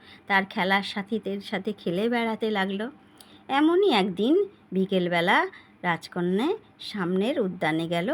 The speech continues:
খেলতে। তখন গিয়ে দেখল তার বন্ধুরা তখনও এসে পৌঁছায়নি, তো কী আর করে। তখন রাজপ্রহরীকে বলল, "আমার বন্ধুরা তো কেউ আসেনি এখনও, আমি বরঞ্চ এখানে একটু বসি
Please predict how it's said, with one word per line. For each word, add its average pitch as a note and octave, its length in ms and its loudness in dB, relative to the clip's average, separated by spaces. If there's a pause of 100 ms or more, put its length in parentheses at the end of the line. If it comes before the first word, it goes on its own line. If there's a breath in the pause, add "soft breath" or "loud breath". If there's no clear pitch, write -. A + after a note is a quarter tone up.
(120)
খেলতে। C3 420 -4 (920)
তখন C4+ 340 -2 (220)
গিয়ে B3+ 240 -2
দেখল B3 320 2
তার G#3+ 260 4
বন্ধুরা G3 540 0
তখনও G3+ 440 0
এসে F#3+ 280 -2
পৌঁছায়নি, A#3+ 680 -2 (880 soft breath)
তো C4 100 -2
কী D4 260 -2
আর C#4+ 180 8
করে। B3+ 300 6 (680 soft breath)
তখন G3+ 320 -2 (460)
রাজপ্রহরীকে A3 840 0
বলল, B3 220 0
"আমার B3+ 280 0
বন্ধুরা G3+ 560 0
তো B3 140 -4
কেউ C#4 220 2
আসেনি A#3+ 460 2
এখনও, F4 340 0
আমি A3 260 6
বরঞ্চ A#3 420 2
এখানে A#3+ 340 -2
একটু - 240 -6 (100)
বসি G#3+ 320 2